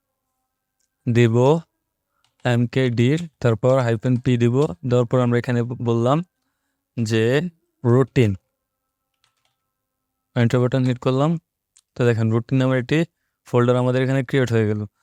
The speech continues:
তো এখন আমরা যে কাজটি করতে পারি, এমকেডির, তারপর পি।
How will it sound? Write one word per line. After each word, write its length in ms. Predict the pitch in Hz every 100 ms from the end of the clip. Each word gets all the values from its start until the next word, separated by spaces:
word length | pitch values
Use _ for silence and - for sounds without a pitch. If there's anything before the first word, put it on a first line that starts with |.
| _ _ -
তো 80 | -
এখন 520 | 139 - 135 139 170 - _ _ _ _ _ _ _ _ _
আমরা 260 | 127 127 127
যে 140 | 127
কাজটি 360 | 123 123 - 123
করতে 320 | 123 120 123
পারি, 440 | 113 120 127 156 165 -
এমকেডির, 800 | 127 123 120 127 123 120 131 160 - _ _ _ _ _ _ _ _ _ _ _
তারপর 460 | 123 117 - 131 151 160 - _ _ -
পি। 160 | 120